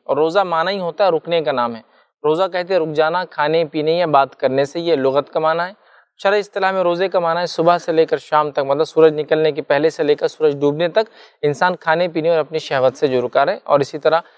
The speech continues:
برے کام جن سے شریعت نے روکا، اس سے رکا رہے۔ لیکن کیا احکام اسی طرح ہوں گے پچھلی امتوں میں؟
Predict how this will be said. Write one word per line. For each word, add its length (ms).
برے 220
کام 260
جن 140
سے 80
شریعت 380
نے 60
روکا، 220
اس 80
سے 140
رکا 240
رہے۔ 120
لیکن 440
کیا 280
احکام 440
اسی 220
طرح 180
ہوں 200
گے 60
پچھلی 280
امتوں 360
میں؟ 120